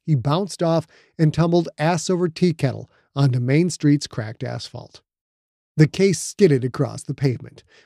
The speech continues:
leaving a sand smear trail. Spikeface looked up, shook his stupefied head as if he were in a cartoon,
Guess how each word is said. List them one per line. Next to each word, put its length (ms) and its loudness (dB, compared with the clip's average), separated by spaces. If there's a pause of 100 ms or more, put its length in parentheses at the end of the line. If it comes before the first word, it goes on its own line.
(140)
leaving 340 6
a 60 0
sand 400 -2
smear 300 -8
trail. 460 -14 (880)
Spikeface 680 0
looked 200 -2
up, 220 0 (380)
shook 320 -2
his 120 0
stupefied 540 -2
head 220 -6
as 160 -12
if 80 -12
he 80 0
were 160 0
in 40 -2
a 60 -2
cartoon, 560 0